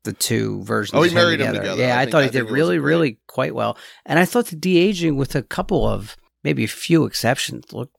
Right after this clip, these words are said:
Speaker 1: really good too. Like, it, there's something about the de-aging process in the light of the lightsaber, whether the blue or red cast, that it makes it, it, it's not like that striving they go for where they're looking for natural light and they always miss the mark. So, like, this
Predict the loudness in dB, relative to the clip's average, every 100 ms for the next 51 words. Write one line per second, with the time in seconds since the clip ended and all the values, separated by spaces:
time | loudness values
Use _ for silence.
0 | 0 2 4 2 0 -2 -2 0 0 0
1 | 0 -4 -8 -12 -12 -2 -2 0 -2 0
2 | 2 2 2 0 -2 0 0 -4 -4 -2
3 | -2 -4 -6 -2 2 4 4 2 2 0
4 | -6 -4 -2 -2 0 0 0 -2 -4 _
5 | -20 -20 -20 -20 _ -2 2 2 0 0
6 | 2 4 2 2 0 0 -4 -4 0 0
7 | -2 0 -2 -2 -8 -2 -2 0 0 -2
8 | -4 -18 _ _ -6 -4 -4 -10 -10 -2
9 | 0 0 0 -2 -2 0 0 2 2 2
10 | 0 0 2 0 0 -2 -2 -2 -4 -4
11 | -6 -6 -4 -4 0 -2 0 0 2 2
12 | 2 0 _ -20 -20 -20 _ -4 2 4
13 | 4 0 0 -2 -2 -4 0 0 -2 _
14 | _ -8 -2 2 0 -2